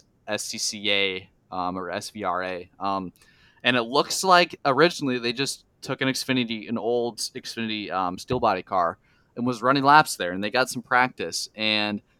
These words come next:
and then the, some more photos came out, and it actually looked like it was one of their own Xfinity cars. It looked like the composite body. So nascar stepped in. You know, they really laid down a heavy penalty. And this is interesting because they are looking to appeal it, and they thinking they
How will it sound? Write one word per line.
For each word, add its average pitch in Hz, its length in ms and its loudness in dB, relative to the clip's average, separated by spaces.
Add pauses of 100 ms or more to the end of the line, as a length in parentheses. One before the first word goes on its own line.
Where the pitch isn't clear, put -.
(380)
and 107 380 -4
then 110 200 -2
the, 107 120 -6
some - 200 -6
more 120 160 0
photos 127 380 2
came 107 180 -4
out, 107 80 2
and 101 100 -2
it 92 40 -4
actually 120 380 0
looked 127 220 0
like 113 200 0
it 110 60 0
was 110 160 -4
one 117 140 0
of 107 40 -4
their 107 240 -4
own 110 420 0 (360)
Xfinity 120 500 -2
cars. 87 340 -2
It 104 40 -14
looked 110 180 -6
like 110 160 -4
the 110 60 -16
composite 104 580 0
body. 104 340 2
So - 200 -6
nascar 123 460 2
stepped - 340 0
in. 120 260 2 (420)
You 107 100 -8
know, 98 160 0
they 110 460 2 (760)
really 120 480 -2
laid 113 240 0
down 110 240 4
a 104 80 0
heavy 110 340 -4
penalty. 101 600 -4
And 95 100 -4
this 151 140 -4
is 123 80 -10
interesting 127 560 -2
because 107 260 -4
they 123 380 2 (320)
are 107 240 2
looking 117 240 -2
to 92 60 -2
appeal 131 320 -2
it, 101 40 0
and 98 80 -4
they 107 120 -2
thinking 110 320 -6
they 104 140 -4